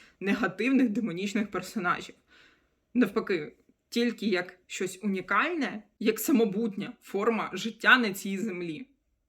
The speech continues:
Форма життя, яка насправді би завжди мала права на цю землю, але яку обмежують в цих правах. Тому тут у мене жодних претензій і жодного негативу.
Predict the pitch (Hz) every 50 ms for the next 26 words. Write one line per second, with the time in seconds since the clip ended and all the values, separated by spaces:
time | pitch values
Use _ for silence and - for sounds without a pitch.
0 | _ - - - - - - 202 202 190 175 185 196 185 160 - 254 269 254 196
1 | 180 - - 180 185 190 190 - - - 196 208 202 - - - 202 202 196 -
2 | - 202 160 185 190 185 - 190 190 220 196 196 220 170 160 196 196 175 180 175
3 | 165 151 156 - - - - 214 214 208 175 208 247 262 254 - - 185 185 180
4 | - 185 170 151 165 165 160 147 147 - 262 _ _ _ _ _ _ _ _ _
5 | _ - 180 190 190 190 190 190 185 180 175 165 156 - - - - 180 233 -
6 | - - 233 254 262 240 - 185 196 202 165 175 208 - 185 175 175 - - -
7 | 180 170 - - - - 160 156 - - - - _ _ _ _ _ _ _ _
8 | _ - - - - _ - 233 220 233 226 - 349 - - 226 175 185 285 339
9 | 262 226 226 202 202 220 - 196 196 214 214 170 - - - 202 196 196 185 214
10 | 277 359 262 240 220 160 170 170 - 196 196 202 190 180 196 214 220 - - 190
11 | 196 - 208 - - - - 165 156